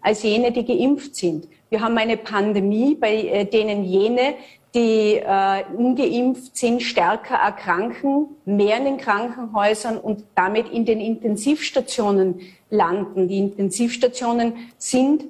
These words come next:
voll von Ungeimpften. Und genau das ist eingetreten. Und da müssen wir jetzt dagegen wirken,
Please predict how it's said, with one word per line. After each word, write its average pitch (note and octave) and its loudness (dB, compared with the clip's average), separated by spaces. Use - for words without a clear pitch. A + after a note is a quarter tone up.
voll A3 0
von A3+ -6
Ungeimpften. F#3+ -2
Und A#3 -2
genau G#3+ 2
das G3 -2
ist A#3+ -10
eingetreten. F#3+ -2
Und G3 -4
da G3+ 2
müssen B3 -2
wir A#3 2
jetzt A3+ -2
dagegen G#3+ 0
wirken, B3 0